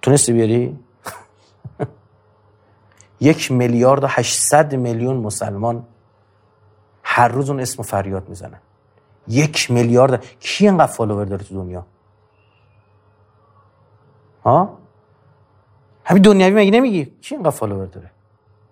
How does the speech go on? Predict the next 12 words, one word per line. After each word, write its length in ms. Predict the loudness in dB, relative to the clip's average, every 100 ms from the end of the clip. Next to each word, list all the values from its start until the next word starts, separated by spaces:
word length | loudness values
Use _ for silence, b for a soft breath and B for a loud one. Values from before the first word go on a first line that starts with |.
| b b b b b
اون 120 | 0
کسی 240 | 2 0 0
که 60 |
دنبال 300 | 2 4 2
قایم 420 | 2 2 2 0
کردن 500 | -4 -2 0 4 2
بودن 240 | 2 0 2
از 180 | 0 0
قضا 220 | 0 2
خوب 320 | 0 -4 -6
دیده 220 | -8 -8
شدن. 280 | -10 -16 -20